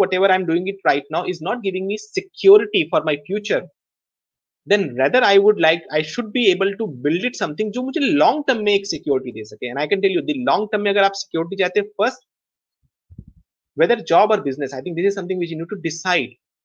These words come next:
अगर आप आज जॉब कर भी रहे हैं, I, I'm not saying that put down your job, not at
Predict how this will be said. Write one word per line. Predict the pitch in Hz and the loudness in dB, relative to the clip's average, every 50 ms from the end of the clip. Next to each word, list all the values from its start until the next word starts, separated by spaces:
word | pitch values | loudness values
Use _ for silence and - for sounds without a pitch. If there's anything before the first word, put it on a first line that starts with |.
| _ _ | _ _
अगर | 123 139 151 | -2 0 0
आप | 160 165 185 | 2 2 2
आज | 180 180 - 156 | 0 0 0 0
जॉब | 156 165 160 - | 0 0 -2 -4
कर | 139 120 | -6 -2
भी | 143 170 175 | 0 0 2
रहे | 190 196 | 2 2
हैं, | 208 170 | 0 -2
I, | 127 120 120 120 - | -4 -4 -4 -6 -6
I'm | 120 135 151 | -2 0 0
not | 170 - - | 0 0 0
saying | 190 180 185 | 0 0 0
that | 175 175 - | -2 0 -2
put | 165 156 165 | -2 0 0
down | 170 170 175 | 0 0 0
your | 170 143 - 160 | -2 -2 2 2
job, | 165 170 156 139 143 | 2 2 2 0 -2
not | 147 143 135 | -2 -2 -2
at | 120 | 0